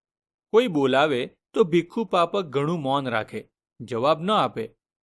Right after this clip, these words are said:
સાંભળ્યું ન સાંભળ્યું કરે, પણ બોલાવવાવાળા શી રીતે એની મન મૂંઝવણ સમજે? એ તો જ્યારે બોલાવે ત્યારે એ જ નામથી બોલાવે ને,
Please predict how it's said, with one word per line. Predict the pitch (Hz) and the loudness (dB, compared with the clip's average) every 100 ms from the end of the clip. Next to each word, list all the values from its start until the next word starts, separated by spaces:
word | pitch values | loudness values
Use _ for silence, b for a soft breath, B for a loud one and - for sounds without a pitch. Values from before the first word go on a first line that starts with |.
| _ - | _ -8
સાંભળ્યું | - 196 196 214 220 | -2 2 4 4 2
ન | 156 156 | -2 -2
સાંભળ્યું | 151 139 139 147 170 | -2 -2 0 0 0
કરે, | 123 113 147 _ _ _ - | -2 -4 -6 _ _ _ -2
પણ | 135 120 156 - _ _ _ | 0 0 -6 -12 _ _ _
બોલાવવાવાળા | 123 127 127 160 190 190 131 117 120 | 0 2 4 4 4 4 4 4 2
શી | 151 - 208 | -2 -6 -6
રીતે | 226 226 240 | -4 -4 -2
એની | 233 214 208 | 0 -2 -2
મન | 165 127 147 | -4 -4 -4
મૂંઝવણ | 170 170 156 175 | -4 -6 -2 -2
સમજે? | 180 175 160 175 220 _ _ _ _ _ - | -2 -4 -4 -6 -8 _ _ _ _ _ -4
એ | 202 | -2
તો | 240 | 0
જ્યારે | 220 147 139 156 | 2 4 4 4
બોલાવે | 151 147 175 139 135 190 _ _ | 4 4 4 2 0 -4 _ _
ત્યારે | 190 208 220 | -2 2 2
એ | 147 185 | 2 2
જ | 202 | 2
નામથી | 170 135 135 | 2 0 -2
બોલાવે | 196 139 120 120 120 | -2 0 0 -2 -2
ને, | 185 156 113 | -4 -4 -8